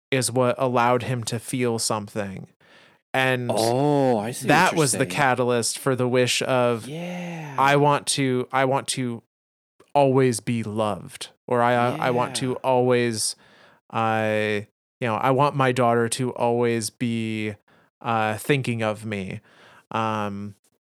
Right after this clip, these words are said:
Speaker 1: and because we know that he was obsessed with Keitel, and not in a healthy
Speaker 2: Oh my
Speaker 1: way.
Speaker 2: God. Yeah, yeah, like, killed her dog. Like
Speaker 1: He, he couldn't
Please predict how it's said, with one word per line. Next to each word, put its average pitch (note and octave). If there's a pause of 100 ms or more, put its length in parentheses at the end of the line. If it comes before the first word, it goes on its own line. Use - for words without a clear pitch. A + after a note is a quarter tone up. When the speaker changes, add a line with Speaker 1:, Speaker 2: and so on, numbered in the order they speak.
(680)
Speaker 1:
and B2+
because C#3+
we F3
know D3
that B2
he D#3
was B2+ (840)
obsessed A#2 (240)
with A#2+
Keitel, A2
and B2
not D3+
in D#3+
a C3
healthy A2
Speaker 2:
Oh A2
my A#2+
Speaker 1:
way. C3
Speaker 2:
God. -
Yeah, G2+ (120)
yeah, G2+
like, F#2+ (640)
killed B2+
her A2
dog. G2 (760)
Like F2 (560)
Speaker 1:
He, F3
he F3+
couldn't D#3